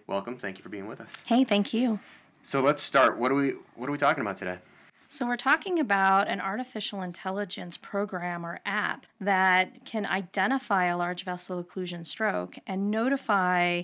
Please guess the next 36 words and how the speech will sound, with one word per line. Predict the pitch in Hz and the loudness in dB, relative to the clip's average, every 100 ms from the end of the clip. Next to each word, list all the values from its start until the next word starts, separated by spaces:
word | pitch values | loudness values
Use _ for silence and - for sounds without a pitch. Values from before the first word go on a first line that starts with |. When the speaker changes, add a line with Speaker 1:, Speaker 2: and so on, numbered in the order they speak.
| - | 0
Speaker 2:
the | |
members | 202 208 214 214 202 | 2 4 4 2 0
of | 180 | -2
the | 180 | -2
stroke | - 185 175 - | -2 -2 -2 -4
team | - 240 208 190 185 | -4 -2 0 0 -2
at | 180 | -2
a | |
given | 175 175 175 | -2 -4 -4
facility | 175 180 - 185 180 196 226 277 | -8 -8 -6 -4 -2 -2 -2 -2
or | 269 190 | -2 -2
within | 175 175 180 185 180 | -2 -4 -2 -4 -4
a | |
given | 165 180 175 175 170 | -4 -6 -4 -6 -8
practice | - 175 170 - 175 - | -2 0 0 -4 -8 -8
of | 175 | -10
physicians. | 180 180 208 - 147 - - _ _ _ - | -12 -8 -8 -10 -12 -14 -14 _ _ _ -4
Speaker 1:
And | 131 123 120 117 110 - | -2 0 -2 -4 -8 -16
how | - - 135 143 143 | -14 -6 2 2 2
new | 135 131 123 | 0 0 0
is | 104 87 | 0 -4
this? | 76 76 - - - - | -14 -16 -16 -16 -16 -10
Is | 107 | -6
this | 120 | -4
something | - 131 117 | 0 0 0
that | 104 | -6
w-, | 104 98 - | -8 -16 -18
you're | 95 107 | -8 -6
still | 101 - 120 104 | -4 -2 -2 0
learning, | 123 147 165 170 | 2 2 2 2
that | 160 98 | 0 -2
we're | 107 | -4
just | 107 - | -6 -10
developing, | - 104 147 160 - 170 170 | -6 2 2 2 -2 -4 -2
or | 170 113 | 2 2
it's | 101 - | 2 -2